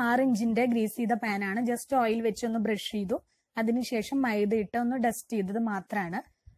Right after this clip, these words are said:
ഇത് ആറ് ഇഞ്ച് പാനാണ്, അര കിലോയുടെ കേക്കാണ് ഉള്ളത്. ആറ് ഇഞ്ച്, ഏഴ് ഇഞ്ച്, എട്ട് ഇഞ്ച് വരെ നിങ്ങൾക്ക് ചെയ്യാം. ഇത് ഞാൻ ആറ് ഇഞ്ചിൽ ചെയ്തിട്ടുള്ളതാണ്. ബാറ്റർ ആയി കഴിഞ്ഞാൽ നിങ്ങൾ നന്നായി ഒന്ന് ടാപ്പ് ചെയ്യണം.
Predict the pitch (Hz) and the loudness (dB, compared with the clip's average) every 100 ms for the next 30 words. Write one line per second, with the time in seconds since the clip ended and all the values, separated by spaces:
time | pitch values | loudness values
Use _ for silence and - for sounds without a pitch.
0 | _ - 220 330 240 240 240 233 247 220 | _ -4 -2 0 2 2 0 0 -2 -2
1 | 208 190 196 320 _ _ _ 220 240 277 | -2 -2 -4 -6 _ _ _ -4 -2 0
2 | 254 240 254 262 220 - 226 196 214 180 | 2 2 2 2 0 0 -2 0 -2 -2
3 | 170 320 - 214 208 214 190 277 208 196 | -2 -2 -2 -2 0 -2 0 2 2 0
4 | 214 233 190 220 208 262 240 208 240 208 | 0 0 -2 -2 -2 0 0 -2 -4 -6
5 | 190 262 294 240 175 - _ _ _ _ | -4 -4 -2 -2 -4 -10 _ _ _ _
6 | _ 233 226 339 285 269 240 220 196 214 | _ -4 0 2 4 4 4 2 0 0
7 | 220 226 185 190 190 180 175 165 220 - | 0 0 0 -2 -4 -4 -4 -6 -6 -8
8 | _ _ - 220 208 - 247 202 214 254 | _ _ -4 -2 -2 0 0 2 0 0
9 | 208 202 226 208 202 214 202 202 226 226 | 0 0 -2 -2 -2 -2 -2 -2 0 0
10 | 233 233 240 208 - 220 165 | 0 0 0 0 -2 -2 -4